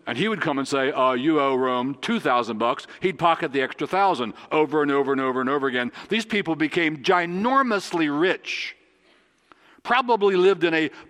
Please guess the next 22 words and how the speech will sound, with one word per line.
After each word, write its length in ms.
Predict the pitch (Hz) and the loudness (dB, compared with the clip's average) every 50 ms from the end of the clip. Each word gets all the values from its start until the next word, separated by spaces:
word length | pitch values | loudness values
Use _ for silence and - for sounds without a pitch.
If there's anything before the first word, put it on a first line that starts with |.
| - | -10
palatial 920 | - - 220 214 214 220 226 247 254 226 - - - 202 185 156 143 135 131 | -4 0 0 2 2 2 2 2 2 0 0 0 0 0 0 0 0 -2 -2
home, 600 | 131 156 156 151 139 123 113 107 101 101 101 90 - - - - - - - - - | -2 0 0 0 0 -2 -2 -4 -6 -6 -8 -10 -14 -18 -20 -20 -20 -20 -16 -10 -4
had 300 | - 190 190 190 175 165 | 0 0 0 0 0 -4
a, 240 | - - 147 143 - - - | -6 -6 -6 -6 -8 -6 -4
an 300 | 165 170 165 156 131 - - - - | -2 -2 -2 -4 -6 -10 -14 -12 -8
extraordinary 1040 | - 156 - - - - - 269 277 285 277 269 233 226 208 190 180 170 156 151 143 | -8 -6 -4 -6 -6 -4 -2 0 2 2 2 2 2 0 0 2 4 4 4 2 2
lifestyle 680 | 139 143 156 160 165 147 - - - 151 131 131 127 127 | 2 2 2 2 2 0 -4 -2 0 0 2 2 2 2
and 140 | 127 127 123 - - - _ _ - | 0 -2 -6 -8 -14 -20 _ _ -12
beautiful 500 | - 285 294 285 285 269 240 190 196 175 | -6 -2 0 2 2 2 2 0 0 -2
possessions. 580 | - 156 131 143 156 147 - - 143 127 113 - - - - - | -2 -2 0 0 0 0 0 -2 -4 -4 -4 -8 -12 -16 -8 -2
He 120 | - 269 277 | -2 0 0
could 200 | - 202 156 135 | 2 0 0 2
throw 180 | 190 202 196 | 2 2 2
a 80 | 175 160 | 2 0
party 560 | - - 190 185 180 - 135 120 110 117 113 - - - - - | 0 2 2 4 4 4 2 0 -2 -2 -6 -8 -12 -20 -12 -4
like 300 | 139 143 143 135 117 - | -2 0 0 0 -2 -6
no 420 | 135 139 151 156 170 185 185 180 156 | -6 -4 -2 0 0 2 2 2 2
party 520 | 127 165 165 160 147 131 131 131 127 117 - - - | 2 2 4 4 4 2 2 0 -2 -4 -8 -10 -6
you've 180 | 127 143 151 143 | -2 -2 0 0
ever 240 | 151 135 120 127 117 | 0 0 0 -2 -2
been 240 | 123 139 127 127 | -2 -2 -2 -2
to. 340 | 110 123 107 101 95 87 85 | -2 -2 -2 -2 -4 -6 -8